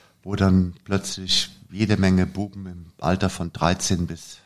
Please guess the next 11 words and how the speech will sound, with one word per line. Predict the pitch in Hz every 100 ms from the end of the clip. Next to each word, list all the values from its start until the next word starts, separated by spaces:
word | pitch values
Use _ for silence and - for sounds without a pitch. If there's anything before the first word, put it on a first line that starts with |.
| _
fünfzehn | 101 95 - 98 87
Jahren | 90 104 120
zum | - 90
Training | - 101 120 123 120
kamen. | - 107 120 139 147 - _ _ _ _ _ _ _ _ _ -
Und, | 98 101 95
äh, | 64 92 90
ich | -
hab | - -
auch | 90
einen | 85